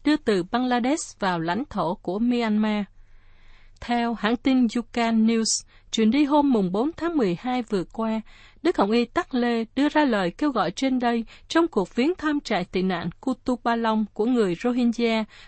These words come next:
ở miền đông nam Bangladesh. Đây là trại lớn nhất trong số ba mươi trại tị nạn nằm gần biên giới Myanmar và thuộc huyện Cox's Bazar.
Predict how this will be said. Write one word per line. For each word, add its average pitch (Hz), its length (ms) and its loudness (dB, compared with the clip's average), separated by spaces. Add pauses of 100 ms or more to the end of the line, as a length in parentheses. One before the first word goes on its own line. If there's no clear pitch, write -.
ở 190 180 0
miền 226 340 2
đông 233 280 2
nam 233 300 0
Bangladesh. 214 680 -2 (640)
Đây 320 140 4
là 247 120 4
trại 190 260 -4
lớn 254 220 2
nhất 359 240 2
trong 247 260 0
số 262 360 -2
ba 294 120 2
mươi 285 180 2
trại 180 240 -4
tị 190 180 -2
nạn 185 280 -2 (300)
nằm 214 240 2
gần 208 260 2
biên 294 160 4
giới 254 260 4
Myanmar 269 600 0 (200)
và 196 140 -2
thuộc - 240 -8
huyện 170 220 -2 (140)
Cox's - 380 0
Bazar. 208 500 -2